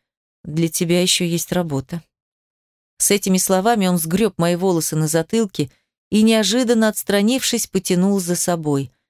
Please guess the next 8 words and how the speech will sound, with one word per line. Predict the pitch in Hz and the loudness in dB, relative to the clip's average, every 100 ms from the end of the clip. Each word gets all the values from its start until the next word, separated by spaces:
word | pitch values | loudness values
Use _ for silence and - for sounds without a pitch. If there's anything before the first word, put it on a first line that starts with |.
| _ _ _ | _ _ _
Мурашки | 202 226 233 - - | 2 2 2 0 -2
разбежались | 175 170 180 180 165 160 - | -4 -2 -2 0 0 -2 -4
по | 175 | -6
телу. | - 170 156 156 - _ _ 196 | -4 -2 -2 -4 -12 _ _ 2
Неуклюже | 233 262 - 285 320 254 233 | 2 2 2 2 2 2 0
двигаясь | 208 262 220 202 | 2 2 2 0
по | - 180 | -2 -4
коридору, | 196 196 190 277 262 233 | 0 0 2 2 2 -2